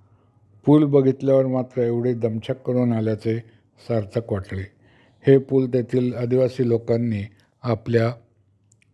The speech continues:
वापरासाठी केलेले आहेत. तीनशे चारशे वर्षे जुनेही आहेत काही. आम्ही बघायला गेलो त्या ब्रिजला खाली नदीकडे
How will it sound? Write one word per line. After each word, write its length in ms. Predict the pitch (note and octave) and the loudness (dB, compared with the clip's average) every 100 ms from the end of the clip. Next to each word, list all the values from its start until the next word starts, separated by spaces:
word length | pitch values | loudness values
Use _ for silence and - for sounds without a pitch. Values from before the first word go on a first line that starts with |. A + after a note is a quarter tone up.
| - | -8
वापरासाठी 800 | A#2+ A2+ A#2+ B2+ A#2+ A#2 G#2 A2 A2+ _ _ _ | -6 -2 2 2 2 -4 -4 -4 -6 _ _ _
केलेले 380 | A#2+ G#2 A2 G#2 | -6 -2 -2 -2
आहेत. 300 | G2+ F#2 G2 - _ _ _ _ _ - | -2 -4 -6 -12 _ _ _ _ _ 0
तीनशे 320 | B2 A2+ C#3+ | 0 4 2
चारशे 420 | C#3+ B2+ B2 C3+ | 4 0 2 2
वर्षे 380 | C3+ B2+ - B2 | 2 0 -2 -2
जुनेही 480 | A2 A2+ A#2+ B2+ A2+ | -2 -2 0 0 -2
आहेत 260 | F#2+ F2+ G2 - | -4 -8 -12 -12
काही. 240 | F#2 F#2+ - _ _ _ _ _ | -10 -10 -14 _ _ _ _ _
आम्ही 300 | A#2 A2+ B2 | -2 2 4
बघायला 540 | A#2+ A#2+ A2+ A#2+ A#2+ B2 | 4 2 4 4 4 0
गेलो 400 | A2+ A#2 B2+ A2+ | 0 0 2 0
त्या 200 | A2 A#2 | 0 -6
ब्रिजला 680 | G#2+ A#2 A#2+ A2 A#2+ A2+ A2+ - _ _ | -4 -4 -4 -2 -2 -2 -6 -18 _ _
खाली 300 | - A#2+ A#2+ | 2 4 4
नदीकडे 640 | A2+ A2+ B2 B2 B2 A#2 | 2 2 0 2 4 4